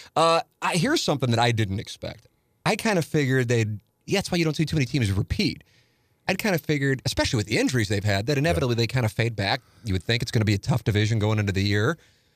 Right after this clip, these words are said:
Speaker 1: And yet here they are, top in the West and at the All-Star break, third, uh, overall in points, behind, what, the two last Eastern Conference and one Stanley Cup champion.
Speaker 2: Yeah, it's incredible. I, I'm not, I'm not gonna lie to you. I'm, I was with you on that one, just based
Speaker 1: It's
Speaker 2: on,
Speaker 1: natural.
Speaker 2: you know, it is natural after,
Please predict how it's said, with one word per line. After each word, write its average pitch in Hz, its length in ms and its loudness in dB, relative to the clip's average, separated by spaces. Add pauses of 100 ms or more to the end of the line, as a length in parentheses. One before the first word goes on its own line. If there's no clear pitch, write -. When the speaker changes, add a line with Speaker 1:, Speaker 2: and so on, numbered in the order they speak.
(400)
Speaker 1:
And 160 160 0
yet 175 120 0
here 202 200 0
they 160 160 2
are, 190 260 2
top 156 320 -2
in 170 60 -2
the 165 80 -2
West 120 380 0
and 123 80 2
at 113 80 0
the 117 80 2
All-Star 127 380 0
break, 117 260 0
third, 131 420 0
uh, 131 60 2
overall 131 540 2
in 131 80 -2
points, 175 380 -4
behind, 120 360 2
what, 127 160 0
the 170 60 -6
two 147 240 0
last 135 280 2
Eastern 143 240 -2
Conference 139 440 -2
and 107 80 2
one 123 160 0
Stanley 151 340 0
Cup 113 160 0
champion. 160 420 -2
Speaker 2:
Yeah, 120 460 2
it's 127 180 -2
incredible. 135 640 2
I, 117 140 2 (140)
I'm 185 180 0
not, 214 180 -2
I'm 139 120 0
not 160 140 2
gonna 139 180 0
lie 117 180 4
to 127 80 2
you. 131 60 2
I'm, 120 260 0
I 120 80 -2
was 113 180 2
with 120 220 0
you 131 60 2
on 117 120 2
that 117 200 2
one, 131 220 4
just 110 260 0 (100)
based 117 280 0
Speaker 1:
It's - 80 -2
Speaker 2:
on, 110 320 4
Speaker 1:
natural. 147 200 2
Speaker 2:
you 123 80 2
know, 110 400 2 (160)
it 101 160 -2
is 117 380 2
natural 98 500 2
after, 107 340 0